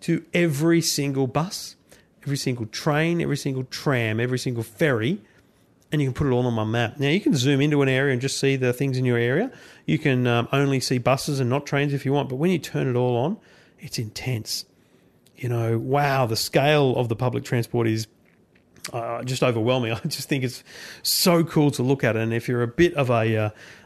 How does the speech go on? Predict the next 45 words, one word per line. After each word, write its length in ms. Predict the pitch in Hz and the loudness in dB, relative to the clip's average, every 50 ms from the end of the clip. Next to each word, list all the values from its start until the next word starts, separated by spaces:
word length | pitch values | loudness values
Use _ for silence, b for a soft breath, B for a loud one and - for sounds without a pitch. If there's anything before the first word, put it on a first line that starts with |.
| B - | B -4
I 80 | 120 | -2
guess, 200 | 113 120 113 - | 0 0 -2 -2
data 320 | - - 127 120 131 131 123 | 0 0 2 2 2 2 2
nerd 280 | 123 127 131 131 127 | 2 2 0 0 0
or 80 | 117 107 | -2 -4
public 320 | - - 139 120 113 117 | -2 -2 -2 -2 -2 -4
transport 440 | - - 127 127 - - 127 123 120 | -2 -2 -2 -2 -2 -2 -4 -4 -2
nerd, 280 | 117 110 110 110 107 - B B B B B B B _ _ | -2 0 0 0 -2 -4 B B B B B B B _ _
really, 520 | - 143 151 175 185 185 180 175 165 151 143 | 0 4 6 8 8 8 8 8 8 6 6
really 340 | 139 143 143 139 131 131 | 6 4 4 4 4 2
worth 400 | 120 120 127 127 120 120 - - | 2 2 2 2 2 2 0 -2
a 60 | - 123 | -2 0
look. 300 | 123 131 120 - - - | 2 2 2 0 -4 -8
I've 140 | - - - | -10 -4 2
put 140 | - 208 185 | 4 4 4
a 40 | |
few 180 | 160 - 165 147 | 4 2 -2 -2
photos 500 | - - 135 123 127 135 131 131 127 123 | 0 2 2 4 6 6 4 4 4 2
of 120 | 127 120 | 0 0
the 80 | 123 120 | 0 0
maps 320 | 117 120 113 113 - - | 2 2 0 0 -4 -4
up 160 | - 127 117 - | -2 -2 -2 0
at 100 | 117 117 | 0 2
E 160 | 120 117 113 | 2 2 2
F 100 | 113 - | 0 -2
T 140 | - 123 113 | -2 -2 0
M 140 | 117 120 | 0 0
dot 160 | 117 120 117 - | 0 -2 -2 -2
com 180 | - 127 117 | -2 -2 0
dot 120 | 113 110 110 | 0 0 0
A 60 | 113 | 2
U, 200 | 113 117 120 117 | 2 0 0 0
but 160 | 110 - 117 | 0 0 0
also, 440 | 117 120 120 - - 131 117 110 104 B B B B B B B B B - | 2 0 0 0 0 0 0 0 -2 B B B B B B B B B -4
um, 300 | 113 110 110 110 107 110 | 0 0 2 2 0 -2
if 160 | 123 113 - | -4 -4 -2
you 80 | 123 123 | -2 0
wanna 260 | 131 127 113 107 110 - - | 2 2 2 0 -2 -6 -12
check 260 | - - - 123 - | -14 -8 -8 -4 -2
it 80 | 113 113 | 0 0
out, 220 | 113 110 110 - - | 0 0 -2 -2 -4
it's, 200 | 123 - - - | -6 -6 -6 -10
it's 160 | 131 123 - | -10 -12 -6
called 280 | - - 151 139 147 - | -2 0 0 0 -2 -2
AnyTrip, 600 | - 156 143 156 165 170 160 - 254 311 330 - | -2 0 2 2 2 2 0 0 0 0 0 -2